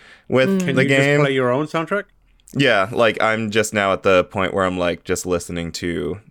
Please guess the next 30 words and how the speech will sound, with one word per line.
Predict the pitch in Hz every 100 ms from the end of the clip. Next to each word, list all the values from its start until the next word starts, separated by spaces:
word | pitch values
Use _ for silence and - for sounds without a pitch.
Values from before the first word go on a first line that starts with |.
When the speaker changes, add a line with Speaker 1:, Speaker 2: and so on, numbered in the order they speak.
| _
Speaker 1:
my | 92 85
own | 87 85 82 87 98 _
music | - 87 82 92 90 - - -
playing | 95 82 82
the | 85
game, | 87 82 85
but | 95
I | 101
was | 101
kind | - 104
of | 101 -
hoping | 101 92 95 87 85
that, | 85 82 82 - _ _ _ _ _ _ _
uh, | 104 90 82 67 76 113 131 131
Xbox | 90 87 - - 87 - - - - -
would | 92 87
have | 85
just, | 87 87
like, | 87 85 - - - - -
dug | 95 90 85
deep | 92 90
and | 90
it's |
like, | 92 82
"Yo, | 92 87
let's | 90 -
get | 104 90 - _ _ _ -
a | 95
lot | 92 87 85 85
of | 85 82 82 -